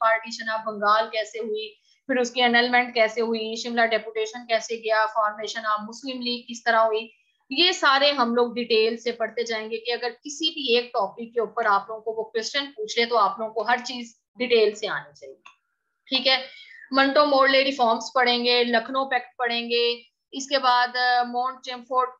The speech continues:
reforms पढ़ेंगे, खिलाफत movement को हम लोग discuss करेंगे, Simon Commission पढ़ेंगे, Nehru report को पढ़ेंगे, कायदे आजम के चौदह points को पढ़ेंगे, Allahabad address को पढ़ेंगे, Indian एक्ट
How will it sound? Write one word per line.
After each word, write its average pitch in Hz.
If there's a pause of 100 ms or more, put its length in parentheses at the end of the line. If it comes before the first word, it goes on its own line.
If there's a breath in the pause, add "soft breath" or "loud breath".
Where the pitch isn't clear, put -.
(100)
reforms 240
पढ़ेंगे, 233
खिलाफत 233
movement 269
को 262
हम 226
लोग 226
discuss 240
करेंगे, 226
Simon 233
Commission 254
पढ़ेंगे, 226
Nehru 233
report 262
को 254
पढ़ेंगे, 240 (400 loud breath)
कायदे 233
आजम 240
के 240
चौदह 233
points 226
को 269
पढ़ेंगे, 233
Allahabad 254
address 226
को 247
पढ़ेंगे, 226
Indian 277
एक्ट 262